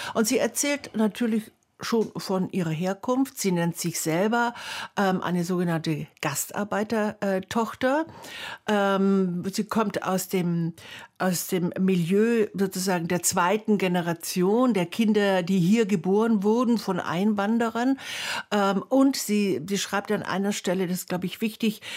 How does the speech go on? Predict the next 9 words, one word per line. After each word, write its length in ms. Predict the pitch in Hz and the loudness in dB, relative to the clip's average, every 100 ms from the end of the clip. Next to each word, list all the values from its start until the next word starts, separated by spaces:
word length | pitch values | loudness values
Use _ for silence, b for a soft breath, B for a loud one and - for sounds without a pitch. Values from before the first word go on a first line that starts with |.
| B | B
sie 220 | - 185 - _ - | -6 -6 -8 _ -8
wurde 440 | 190 196 220 214 - - - _ | 0 4 4 2 -4 -12 -18 _
in 180 | 220 208 | -2 0
einer 320 | - 202 - | 0 0 4
Umbruchzeit 840 | 262 254 220 208 - - 180 170 | 6 6 4 0 0 -2 -2 0
gebildet. 520 | - 165 180 160 151 | -2 0 2 2 0
Die 240 | 180 185 - | -2 -2 0
erste 320 | 202 214 220 | 0 2 0
Generation, 960 | 196 202 190 190 185 - 196 196 196 | 0 0 2 0 -4 -2 2 2 2